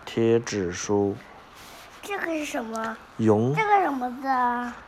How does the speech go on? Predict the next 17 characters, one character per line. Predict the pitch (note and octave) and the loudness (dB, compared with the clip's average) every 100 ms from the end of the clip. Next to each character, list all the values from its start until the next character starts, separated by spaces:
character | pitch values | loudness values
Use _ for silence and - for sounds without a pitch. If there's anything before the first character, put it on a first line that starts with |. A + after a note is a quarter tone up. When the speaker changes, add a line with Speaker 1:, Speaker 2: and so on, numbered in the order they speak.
| - | -16
Speaker 1:
海 | - G2 G2 A#2 | -4 0 4 4
底 | B2 - G2 G2+ A#2+ | 2 0 -2 -2 -4
小 | - F#2+ E2 C#2+ | -2 0 0 -2
纵 | - A2+ A2 G2 | 0 2 2 2
队。 | G#2+ G#2+ G2 F#2+ - - - | 2 4 2 -4 -12 -20 -20
Speaker 2:
小 | - - A#3 F#3 F3 | -14 -8 -6 -8 -12
纵 | - D4+ D4 C4+ A3 G3+ | -6 -2 -2 -2 -8 -14
队。 | B3+ A#3+ A3+ G#3 G3 - | -8 -4 -4 -6 -12 -16
Speaker 1:
小 | - G2 F2 E2 | -8 -6 -6 -4
纵。 | - A#2 G#2+ F#2+ - - - - - - - - - - - - - | 2 2 2 -4 -12 -20 -20 -20 -20 -20 -20 -20 -20 -20 -20 -18 -2
勇 | A2+ A2 B2 D3 - - - - | 2 2 0 -4 -8 -18 -20 -10
闯 | - G#2 E2+ D#2 - - B2+ | -6 -4 -4 -8 -14 -14 -4
亚 | A#2+ A2 G2 | 0 0 0
马 | G2 F#2 - | -2 -4 -8
逊。 | - - A#2 G#2 G2+ - - - - - - - - - | -10 -2 0 0 -6 -16 -20 -20 -20 -20 -20 -20 -20 -14
Speaker 2:
嗯。 | B3 B3 B3 A#3 - - - - - - - - - - - - - - - - - - - - - - - - - - - - - - - - - | -10 -8 -10 -12 -18 -20 -20 -20 -20 -20 -20 -20 -20 -20 -20 -20 -20 -20 -20 -20 -20 -20 -20 -20 -20 -20 -20 -20 -20 -20 -20 -20 -20 -20 -20 -20 -20
海 | - A#3+ A#3+ | -18 -12 -10